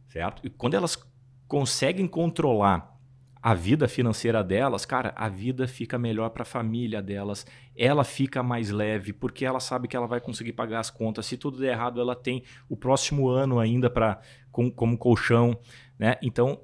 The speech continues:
eu acredito muito que a educação financeira precisa chegar, assim, ó, na primeira série, na segunda série. Foi como aconteceu pra mim dentro da família por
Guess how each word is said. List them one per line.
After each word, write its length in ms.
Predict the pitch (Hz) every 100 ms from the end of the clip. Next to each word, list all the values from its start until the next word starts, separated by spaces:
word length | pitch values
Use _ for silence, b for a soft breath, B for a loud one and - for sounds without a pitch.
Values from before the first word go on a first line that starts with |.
| -
eu 180 | 123 135
acredito 400 | 143 120 139 143
muito 520 | 131 139 160 107 95 - -
que 200 | 123 -
a 80 | 113
educação 400 | 113 117 113 120
financeira 420 | 120 113 - 117
precisa 420 | 120 113 117 117
chegar, 420 | 127 - 104 104 131
assim, 220 | - 131
ó, 160 | 120 -
na 140 | 117
primeira 460 | 113 131 123 127 143
série, 340 | - 107 113
na 100 | 104
segunda 480 | 101 113 107 127 139
série. 380 | - 98 113 123 b b b
Foi 180 | - 151
como 400 | 143 156 160 - b b -
aconteceu 480 | 107 - 123 120 127
pra 140 | 135
mim 200 | 117 135
dentro 220 | 139 127 139
da 100 | 123
família 380 | 120 110 147
por 300 | - 110 98